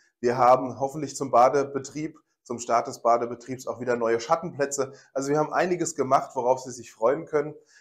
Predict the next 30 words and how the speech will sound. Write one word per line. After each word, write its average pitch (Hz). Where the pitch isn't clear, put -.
Und 135
ich 123
denke, 135
dass 123
wir 117
auch 110
in 120
diesem 127
Jahr 117
wieder 113
ein 101
tolles 110
Angebot 135
haben. 123
Aber 123
auch 139
andere 147
Vereine 127
hatten 123
am 101
Wochenende 147
ein 131
tolles 131
Angebot 127
und 180
auch -
in 143
den 143
nächsten 139
Wochen 160